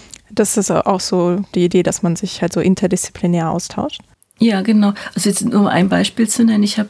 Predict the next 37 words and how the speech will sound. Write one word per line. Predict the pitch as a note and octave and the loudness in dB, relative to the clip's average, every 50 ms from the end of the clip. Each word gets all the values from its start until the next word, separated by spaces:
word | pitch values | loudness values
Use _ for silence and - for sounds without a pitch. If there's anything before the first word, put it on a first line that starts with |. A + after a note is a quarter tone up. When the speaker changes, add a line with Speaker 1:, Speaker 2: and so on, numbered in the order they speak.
| _ - | _ -12
Speaker 2:
jetzt | - - - - | -10 -10 -10 -14
kürzlich | - - A#3 - - C#4+ C4 | -8 -8 -8 -6 -6 -4 -2
eine | B3+ A#3+ | -2 -2
Kollegin | A#3 - - A3+ G#3+ G#3 G3+ G#3 A3 G#3 G#3 G#3 G#3 - - - | -2 -2 0 0 2 2 0 0 2 2 2 2 0 -2 -4 -4
auch | - G3+ G#3+ - | -4 -4 -2 -2
online | - G3+ G3+ A3 B3 B3 B3 A#3+ | 0 2 2 4 4 4 4 2
getroffen, | B3 B3 B3 - - - A3 A3+ - - A3+ A3+ - - - - - - _ - | 2 0 -4 -6 -4 -4 -4 -4 0 0 0 0 0 -6 -16 -16 -18 -16 _ -6
die | B3 | -4
über | - G3+ F#3+ | -2 -2 -2
karolingische | - - G3 F3+ F#3 F#3+ F#3 F#3+ G#3 A#3 C#4 C#4+ - D4 | -2 -2 -2 0 0 2 2 2 2 2 2 0 -2 -6
Texte | - - C4+ C4 C4 - - C4 | -2 -2 -4 -4 -4 -6 -4 -2
arbeitet | B3+ A#3 A#3+ A#3+ A#3+ A#3+ A#3+ A#3+ A#3 B3 A#3 - | 0 0 0 0 0 -2 -2 0 -2 -4 -6 -4
zur | - - A#3 | -6 -8 -8
Prognose. | - - A3+ A3 - G#3 G#3 G#3 A3 A#3 C4+ C#4+ D#4 D#4 _ _ _ _ - | -4 -6 -8 -2 0 0 2 2 0 0 -2 -2 -4 -4 _ _ _ _ -4
Das | - G#3 - | -4 -2 0
ist | - - - | 0 -2 0
ja | - G#3+ G#3 G#3 | 2 2 2 2
eine | - A3 G#3 G3+ | 2 2 0 0
Zeit, | - - - G3+ G3 G3+ A3+ A#3+ - - _ _ _ _ | -2 -2 -2 0 0 0 0 -2 -4 -10 _ _ _ _
bevor | - A3 G3+ - - - A#3 A3 A#3 | -6 -6 -6 -6 -6 -4 0 0 2
die | A3+ B3 A#3 | 2 2 0
arabischen | G#3+ G#3+ G3+ G3+ G3 G3 A3 A3+ - A#3 A#3 | 0 0 0 0 0 2 0 0 0 0 0
Texte | - - G#3+ G#3 - - - A3+ | 0 -2 -4 -4 -4 -2 0 0
in | G#3+ | 0
Europa | A3+ G#3 G#3 G3+ G3+ - G#3 | 0 0 0 -2 0 0 0
übersetzt | G3 G3 F#3 F#3+ F#3+ F#3+ - - - | 0 0 0 -2 -2 -4 -4 -8 -4
wurden. | F#3+ F3+ F3+ F3+ F#3+ F#3 F#3 G3+ - _ _ _ _ | -4 -2 -2 0 0 -2 -2 -4 -8 _ _ _ _
Und | - G3+ - | -6 -4 -4
trotzdem | - - G3 A3+ - - - - - F#3 G3 G3 G#3+ G#3+ | -2 -2 -2 -2 0 -2 -4 -2 -2 -2 0 2 2 2
finden | A3 - - - G3+ G3 - - G#3 | 0 -2 -2 -2 0 0 0 0 0
wir | G3 F#3+ | 0 0
in | - | 0
unseren | - G3+ G#3+ A3 - - C#4 A#3+ | 2 2 2 2 0 0 -2 -4
Texten | - - G3+ G3+ - - - - | -2 -2 -4 -4 -4 -6 -4 -4
sehr | - - F3+ F3 | -2 -2 -2 -2
viel | - - | -2 -4
Ähnlichkeiten. | - F#3 G3 A3+ A#3 A3 - - - - F3 F3+ F3+ - _ G#3+ G#3+ | 0 0 2 2 2 0 -2 -4 -6 -4 -4 -4 -4 -6 _ -8 -8